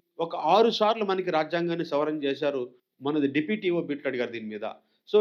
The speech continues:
ఎన్నిసార్లు మనకి సిటిజన్‌షిప్ అమెండ్‌మెంట్ చేశారు, ఆ ఇయర్స్ కూడా అడుగుతా ఉన్నాడు. నైన్టీన్ ఫిఫ్టీ ఫైవ్కి ఫస్ట్ అమెండ్‌మెంట్ ఎప్పుడు సార్ అంటే, నైన్టీన్ ఎయిటీ సిక్స్లో ఒకసారి చేశాము, నైన్టీన్ నైన్టీ టూలో ఒకసారి చేశాం.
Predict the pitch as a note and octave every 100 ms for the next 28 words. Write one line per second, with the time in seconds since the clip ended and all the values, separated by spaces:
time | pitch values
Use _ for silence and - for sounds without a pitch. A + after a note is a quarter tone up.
0 | F#3+ A3 C4+ - B3 B3 A#3+ G#3+ G3+ G#3
1 | F3 F3 F#3+ F#3 F3 D#3+ E3+ E3+ D#3+ D#3
2 | D#3 E3 D#3+ D#3 - _ _ C#3 D3 D3
3 | F3+ F3+ F3+ C#3 C#3 C3 A#2 A2+ A#2 A#2
4 | G2+ _ _ _ A3+ C4 C4+ D#4 A#3 B3
5 | B3+ A3+ G3+ G3 G3 E3+ E3+ - _ F#3+
6 | G3 - A3 G3+ G3 F#3+ E3 E3 D3+ D3+
7 | D3 D3+ C3+ B2+ - _ D3 D3 F3 G#3+
8 | A3 G#3+ G#3+ D3+ D#3+ E3 D#3 E3+ E3+ F#3+
9 | D#3+ D3 D3 C3+ B2+ C#3+ D3 E3+ - _
10 | _ D#3+ F#3+ A#3 B3+ B3+ F#3 F#3+ F#3+ F3
11 | F3 F3 D3+ - C#3 A#2+ A#2+ C3